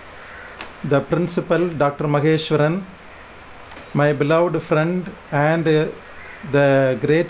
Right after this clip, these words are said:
academician, Doctor G M Joseph Dunstan, the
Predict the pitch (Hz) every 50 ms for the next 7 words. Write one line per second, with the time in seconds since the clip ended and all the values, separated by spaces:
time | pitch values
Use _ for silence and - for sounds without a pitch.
0 | 156 135 - - 160 165 160 156 156 139 - - 165 151 151 175 196 214 - -
1 | - 226 143 147 143 147 - - 160 147 139 120 117 151 160 160 151 147 123 135
2 | 147 156 156 - 165 120 113 139 135 143 139 - - 156 151 156 185 202 - -
3 | - - - - - - - - - - - - - - - - - - - -
4 | - - - - - 151 143 147